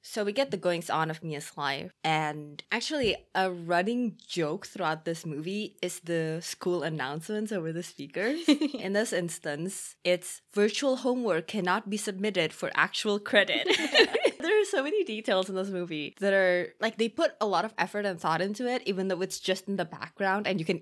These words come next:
Speaker 1: so easily miss it. And it, like, builds such a rich world for our characters to play with. So many jokes just in the periphery.
Speaker 2: You're right. It's like a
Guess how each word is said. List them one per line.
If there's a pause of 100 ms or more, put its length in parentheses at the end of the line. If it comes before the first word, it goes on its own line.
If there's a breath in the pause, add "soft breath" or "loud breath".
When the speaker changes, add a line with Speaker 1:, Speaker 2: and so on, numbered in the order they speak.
Speaker 1:
so
easily
miss
it.
And
it,
like,
builds
such
a
rich
world
for
our
characters
to
play
with.
So
many
jokes
just (180)
in (240 soft breath)
the
periphery.
Speaker 2:
You're
right.
It's
like
a